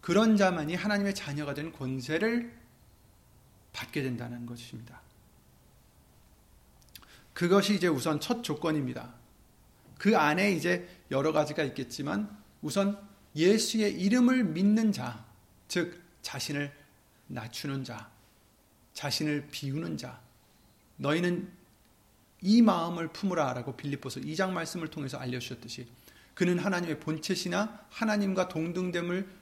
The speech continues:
어, 취하지 아니하시고 <clears throat> 어떻게 하셨어요? 자신을 비우고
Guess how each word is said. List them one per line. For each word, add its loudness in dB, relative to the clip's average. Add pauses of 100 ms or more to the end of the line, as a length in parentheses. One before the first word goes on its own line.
(400)
어, -10
취하지 0
아니하시고 -6 (440)
<clears throat> -14
어떻게 -4
하셨어요? -6
자신을 -4
비우고 -4